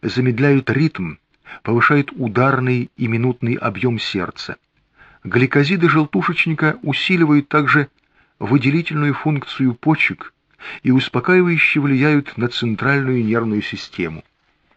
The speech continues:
Из травы желтушечника можно приготовить водный настой. Один грамм сухого сырья заливают ста пятьюдесятью миллилитрами кипятка,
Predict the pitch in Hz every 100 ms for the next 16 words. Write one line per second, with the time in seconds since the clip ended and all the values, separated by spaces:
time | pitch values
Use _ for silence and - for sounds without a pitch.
0 | _ - _ - 127 - 135 156 202 196
1 | 113 101 160 147 156 - 147 147 139 _
2 | _ _ - - - 139 165 165 - 143
3 | 165 165 - 110 151 139 143 135 131 -
4 | 98 90 80 - _ _ _ _ - -
5 | 107 147 135 117 127 135 127 - - -
6 | - 135 113 - 110 117 151 117 110 101
7 | 135 127 - _ _ _ _ _ _ _
8 | _ _ _ - - - 143 139 123 -
9 | 135 127 123 - 123 120 - 107 127 117
10 | 123 120 117 117 - 117 - 156 -